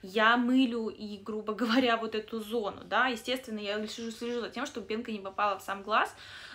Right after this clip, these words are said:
но я не тру себе глаза, естественно, тереть вообще, в принципе, не надо ничего. Но я прохожусь и пенкой, я очень хорошо смываю все это и утром, и вечером, поэтому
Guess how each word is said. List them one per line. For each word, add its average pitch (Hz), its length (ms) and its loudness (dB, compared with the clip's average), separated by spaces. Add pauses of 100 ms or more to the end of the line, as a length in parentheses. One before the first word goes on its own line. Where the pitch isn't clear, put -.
но 240 400 4
я 214 200 6
не 262 140 2
тру 339 240 8
себе 180 320 0
глаза, 190 360 0
естественно, 190 720 -6
тереть 233 340 -4
вообще, 233 260 -2
в 226 60 -6
принципе, 220 380 -6
не 202 120 -6
надо 220 300 2
ничего. 180 560 -10 (440)
Но 247 360 6
я 226 220 6
прохожусь 277 600 0
и 220 80 -4
пенкой, 262 460 -4
я 226 140 0
очень 220 220 -2
хорошо 214 720 -2
смываю 214 580 4
все - 240 -10
это 180 340 -6
и 196 140 -6
утром, 185 380 -6
и 185 40 -10
вечером, 220 500 -4
поэтому 226 440 -6